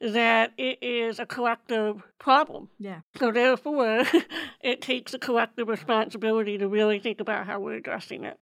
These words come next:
Speaker 2: Yeah, and as you, as you mentioned when you, when you asked that question, that, that this is a conversation that's being held at, in our government by the Surgeon General, right?
Speaker 1: Mm-hmm.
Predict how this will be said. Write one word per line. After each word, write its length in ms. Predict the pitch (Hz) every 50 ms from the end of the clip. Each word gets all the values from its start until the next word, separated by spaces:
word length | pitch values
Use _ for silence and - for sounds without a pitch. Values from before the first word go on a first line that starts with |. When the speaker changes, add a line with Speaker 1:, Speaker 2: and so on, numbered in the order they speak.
| _ _
Speaker 2:
Yeah, 220 | - 226 240 226 214
and 100 | 226 220
as 220 | 233 226 196 208
you, 140 | 247 254 247
as 220 | - 233 226 214 214
you 120 | 240 233
mentioned 520 | 220 220 220 233 233 - 247 220 208 202 202
when 100 | 202 202
you, 180 | 196 196 196
when 200 | 185 185 196 190
you 60 | 190
asked 240 | 180 196 220 214 -
that 180 | - 175 - -
question, 500 | - 226 240 233 - - 202 185 180 185
that, 280 | 190 185 185 185 -
that 100 | - 202
this 240 | 196 226 226 226 -
is 180 | 220 214 202 202 -
a 440 | 208 202 202 196 196 196 190 185 190 - -
conversation 880 | 190 233 214 196 196 202 190 - 208 208 214 208 - 202 190 185 180 185
that's 220 | 185 180 180 -
being 200 | - 202 190 190
held 320 | 185 180 196 185 180 175 165
at, 160 | 165 185 -
in 140 | - 190 180
our 120 | 180 175
government 540 | 165 185 185 180 196 185 175 175 170 151 165
by 240 | 180 170 165 160 156
the 140 | 160 185
Surgeon 400 | - - 185 170 160 170 165 165
General, 420 | 151 165 135 147 156 147 147 165 175
right? 320 | 175 160 165 175 190 -
Speaker 1:
Mm-hmm. 200 | 220 233 254 285